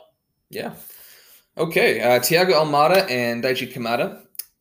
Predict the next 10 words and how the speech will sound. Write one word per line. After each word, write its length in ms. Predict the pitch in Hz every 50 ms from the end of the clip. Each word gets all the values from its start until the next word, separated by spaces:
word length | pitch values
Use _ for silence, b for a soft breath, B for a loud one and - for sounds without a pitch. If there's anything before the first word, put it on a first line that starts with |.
| _ _ -
Take 220 | - 147 - -
a 40 | 135
look. 380 | 123 127 151 165 - - -
Uh, 260 | 120 104 107 104 104 104
check 200 | - - 117 -
out 80 | 117 110
the 160 | 113 113 117
YouTube 300 | 113 - 123 120 110 113
reels. 580 | 117 123 123 127 127 131 139 135 127 - -
Um, 540 | 113 107 107 104 104 107 107 107 110 - -